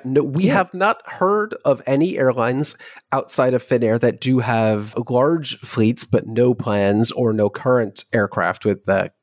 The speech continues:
Speaker 1: new generation engines. And I think that still holds true. So only fly Finnair forever.
Speaker 2: For anywhere, forever, wherever you need to go. Yeah, so we'll see how this all, I guess, comes to pass.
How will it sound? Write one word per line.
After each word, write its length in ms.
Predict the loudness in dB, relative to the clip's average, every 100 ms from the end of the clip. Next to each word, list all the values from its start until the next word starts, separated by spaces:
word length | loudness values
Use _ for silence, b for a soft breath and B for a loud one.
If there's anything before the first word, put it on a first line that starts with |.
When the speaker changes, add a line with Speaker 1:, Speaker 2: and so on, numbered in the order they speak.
| -10 -8
Speaker 1:
new 320 | -4 0 0
generation 560 | 0 0 0 0 -2
engines. 440 | 0 0 2 0 2
And 140 | 0
I 160 | 0 -2
think 180 | -2 -2
that 140 | -2
still 180 | 0 0
holds 220 | 0 -4
true. 300 | -2 0 -2 B B B -2
So 280 | 0 0 -2
only 380 | -2 0 0 0
fly 480 | -2 -2 0 -2 -6
Finnair 480 | -6 -2 2 2 0 -6 _
forever. 480 | -6 0 2 2 0 _ _ _ _ _ _ _
Speaker 2:
For 460 | -12 -10 -8 -8 -8 -2
anywhere, 460 | 0 2 2 0 -6 _ _ _
forever, 340 | -6 -2 -2 -2
wherever 380 | 0 2 2
you 140 | 0 -2
need 160 | -2
to 60 | -4
go. 200 | -8 -14 _
Yeah, 320 | 2 2 2 0
so 560 | 2 4 6 2 -2 _
we'll 160 | -4 -2
see 220 | 0 0
how 180 | 0 0
this 180 | 0 0
all, 520 | 0 2 0 -2 -6 _ _ _ _
I 120 | -16
guess, 640 | -12 -10 -10 -10 -10 -12 -16 _ _ _ _ -10
comes 340 | -8 -8 -10
to 100 | -14
pass. 540 | -12 -8 -6 -6 -8